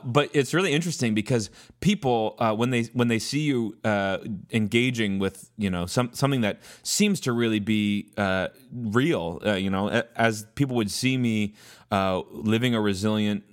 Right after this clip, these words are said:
life or, uh, engaging in spiritual practices that seem to, uh, bring me life and actually seem to infuse my day with meaning,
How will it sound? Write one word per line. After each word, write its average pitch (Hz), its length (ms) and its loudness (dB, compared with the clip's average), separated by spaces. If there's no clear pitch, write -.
life 104 540 0
or, 95 440 0
uh, 92 260 -2
engaging 113 640 0
in 110 160 0
spiritual 107 360 0
practices 104 540 0
that 98 180 -2
seem 113 260 0
to, 98 380 -2
uh, 92 140 0
bring 104 280 0
me 98 120 0
life 90 460 -2
and 90 140 -4
actually 92 300 -4
seem 95 280 -4
to 95 120 -6
infuse 92 440 -2
my 90 180 -2
day 87 240 -2
with 87 300 -6
meaning, 101 480 -2